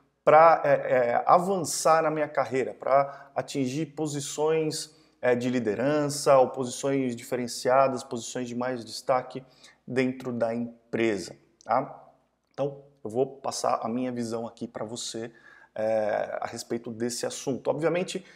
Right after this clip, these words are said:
que o que eu vou falar aqui, ele pode servir pra outros tipos de indústria, outros tipos de empresa, tá? Mas acredito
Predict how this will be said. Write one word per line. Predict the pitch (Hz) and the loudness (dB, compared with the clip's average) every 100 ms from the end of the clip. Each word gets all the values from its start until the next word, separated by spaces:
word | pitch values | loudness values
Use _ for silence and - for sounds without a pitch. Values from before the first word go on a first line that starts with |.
| _ - | _ -4
que | 170 | 0
o | |
que | 180 | 2
eu | |
vou | 160 | 2
falar | 165 156 143 135 | 2 4 4 4
aqui, | - 147 | 0 -2
ele | 160 | -2
pode | 151 151 147 | 0 0 -2
servir | 151 131 | -6 -6
pra | 147 123 | -2 2
outros | 139 175 165 147 - | 2 2 -4 -8 -10
tipos | - 147 143 131 | -8 -8 -6 -6
de | 120 | -6
indústria, | 104 117 143 139 - 120 | -8 -6 -6 -6 -4 -2
outros | 139 139 - | -4 -6 -12
tipos | - - 120 | -12 -10 -8
de | 117 | -8
empresa, | 113 - 120 143 151 160 - - _ | -10 -6 -2 -2 -2 -8 -12 -20 _
tá? | - 180 - - - | -4 -4 -6 -18 -6
Mas | - - 269 | -2 0 -2
acredito | 320 240 175 190 | -4 -2 -2 -4